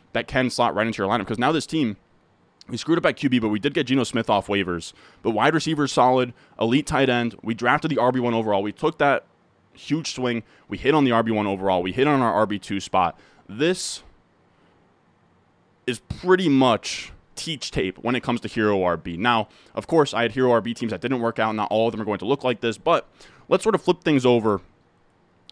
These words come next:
to twenty twenty-three and talk through how we are implementing it in twenty twenty-three. We're gonna go over three mock drafts, but before that, I was actually drafting off of these, pretty much using my rankings. Every draft room, regardless of what strategy I'm using or whatever, I'm going off my rankings. I cannot stress enough.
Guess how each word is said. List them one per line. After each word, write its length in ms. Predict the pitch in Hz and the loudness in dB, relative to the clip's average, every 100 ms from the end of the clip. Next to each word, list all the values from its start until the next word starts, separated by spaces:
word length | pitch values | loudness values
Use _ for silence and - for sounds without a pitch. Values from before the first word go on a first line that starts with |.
| - | -10
to 160 | - 180 | -4 -4
twenty 260 | - 147 | 0 2
twenty-three 720 | 139 143 117 - 110 107 92 - _ _ 117 | 2 0 -2 -2 -2 -2 -4 -10 _ _ -8
and 160 | 117 | -6
talk 300 | - 139 - | -2 -2 -4
through 500 | - 117 120 104 92 90 _ _ | -6 0 0 0 -6 -12 _ _
how 280 | - 120 135 | -10 -2 0
we 160 | 131 127 | 2 0
are 120 | 113 | -2
implementing 540 | 117 123 113 107 110 | -4 -4 -4 -4 -6
it 120 | 101 - _ _ - | -6 -8 _ _ -4
in 160 | 127 | -2
twenty 220 | 123 117 | -2 -2
twenty-three. 280 | 107 95 90 | -2 -6 -6
We're 100 | 87 | -4
gonna 100 | 131 | -2
go 80 | 143 | 0
over 100 | 123 | 0
three 220 | - 143 | -2 0
mock 240 | 135 113 120 | 0 0 -2
drafts, 200 | 104 107 | -4 -4
but 60 | |
before 320 | 101 - 170 | -10 0 2
that, 260 | 147 110 - _ - - - | 2 0 -4 _ -20 -4 4
I 80 | |
was 160 | 180 165 | 4 4
actually 240 | 151 143 | 2 -2
drafting 360 | 120 120 127 123 | 0 0 0 -2
off 160 | 113 110 | -2 -4
of 100 | 101 | -4
these, 200 | 110 101 | -4 -2
pretty 220 | 175 190 | -2 0
much 120 | 131 | 0
using 300 | 110 131 127 | 0 0 0
my 140 | 120 | 0
rankings. 580 | 107 101 98 107 95 - - _ _ _ _ _ _ _ | 2 0 -2 -6 -6 -10 -18 _ _ _ _ _ _ _
Every 220 | 185 214 | 0 0
draft 320 | 165 160 165 165 | 0 0 -2 -4
room, 240 | 165 156 _ _ _ _ _ 113 | -4 -6 _ _ _ _ _ -6
regardless 340 | 110 143 147 | 0 2 2
of 60 | 139 | -2
what 100 | 135 | -2
strategy 380 | 127 135 135 | 0 0 0
I'm 100 | 127 | -2
using 180 | 120 123 | -2 -2
or 60 | 120 | -2
whatever, 260 | 117 110 - | 0 0 -2
I'm 140 | 113 | -4
going 260 | 104 139 143 | -2 0 0
off 160 | 127 123 | -2 -4
my 140 | 104 | -4
rankings. 240 | 92 87 | -4 -6
I 40 | 85 | -8
cannot 200 | 185 185 | -4 -2
stress 180 | 165 127 | -4 -4
enough. 340 | 98 - | -6 -8